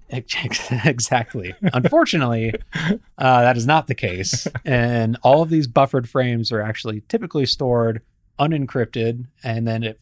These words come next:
Speaker 1: figures out the wireless encryption when it's ready to send.
Speaker 2: When it wakes up, I assume it has to re-,
Speaker 1: And
Speaker 2: re-handshake
Speaker 1: unfortunately,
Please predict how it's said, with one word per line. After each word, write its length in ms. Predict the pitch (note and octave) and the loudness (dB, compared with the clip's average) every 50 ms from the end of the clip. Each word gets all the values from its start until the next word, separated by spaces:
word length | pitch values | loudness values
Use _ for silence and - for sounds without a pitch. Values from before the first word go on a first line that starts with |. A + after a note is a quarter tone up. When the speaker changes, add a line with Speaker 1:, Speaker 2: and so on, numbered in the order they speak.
| _ - | _ -4
Speaker 1:
figures 320 | C#3+ B2+ C3+ C#3 C3 A#2 | -4 -2 -2 -2 -2 0
out 220 | A#2+ A#2 A#2+ A2+ | 0 0 0 -2
the 80 | - A#2+ | -4 -4
wireless 440 | A2 A2 G#2+ A2 G#2+ G#2+ A2 - - | -2 0 0 0 0 -2 -2 -4 -6
encryption 480 | A2+ - - A#2 G#2 - - B2+ A2+ G#2+ | -8 -6 -4 -4 -4 -4 -4 -4 -4 -6
when 120 | G#2 G2+ | -6 -8
it's 140 | F#2+ - - | -12 -10 -6
ready 200 | G#2+ G2+ G2 G2 | -6 -6 -6 -6
to 120 | F2+ F2 F2+ | -10 -10 -8
send. 160 | - - F#2+ | -8 -2 0
Speaker 2:
When 100 | B2+ C3 | 2 2
it 100 | C3 B2 | 2 2
wakes 300 | A2+ A#2 A2 G#2+ - - | 2 2 0 -2 -2 -4
up, 140 | - A2 - - | -6 -4 -4 -4
I 60 | G2+ | -6
assume 420 | G#2+ A2+ A2+ - - A#2 A2 A2+ A2+ | -4 -6 -6 -8 -8 -8 -8 -8 -6
it 80 | A2+ | -2
has 360 | - - A#2 G#2+ G#2+ - - - | -2 -2 -2 -4 -10 -14 -16 -16
to 100 | - - | -16 -16
re-, 560 | - - A#2 A#2 A2+ A2+ A2+ A2+ B2 B2 A#2+ B2+ - - - - - | -14 -14 -14 -12 -12 -14 -12 -14 -14 -14 -14 -18 -20 -20 -20 -12 -4
Speaker 1:
And 160 | - C3 A#2+ B2 | 0 2 2 2
Speaker 2:
re-handshake 160 | A#2+ A#2 A#2 | 0 -2 -4
Speaker 1:
unfortunately, 880 | A2+ - G3 G#3 A2+ A2+ A2+ A#2+ B2+ - B2 A#2 A2+ A2 G#2+ G#2+ G#2 | -2 0 2 2 2 0 -2 -4 -4 -4 -2 0 0 0 0 -2 -4